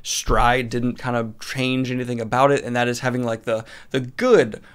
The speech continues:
ruler, someone who's a kind, uh, person in charge that you just, like, see them as this gentle man, you're like, "I, I love you a little bit, you're wonderful."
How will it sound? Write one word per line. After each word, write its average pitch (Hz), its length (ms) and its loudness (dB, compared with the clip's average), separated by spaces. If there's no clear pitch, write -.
ruler, 117 500 0
someone 160 300 2
who's 147 180 0
a 135 120 0
kind, 131 760 -2
uh, 110 160 -2
person 120 480 0
in 113 160 -4
charge 110 560 -2
that 107 180 -4
you 113 100 -8
just, 113 280 -6
like, 107 220 -6
see 151 200 0
them 139 200 2
as 123 140 -2
this 113 180 -6
gentle 120 400 -4
man, 107 320 -6
you're 101 100 -8
like, 95 140 -12
"I, 95 240 -14
I 101 60 -14
love 107 300 -2
you 107 140 -2
a 110 40 0
little 104 140 -2
bit, 104 280 -4
you're 92 100 -12
wonderful." 110 680 -2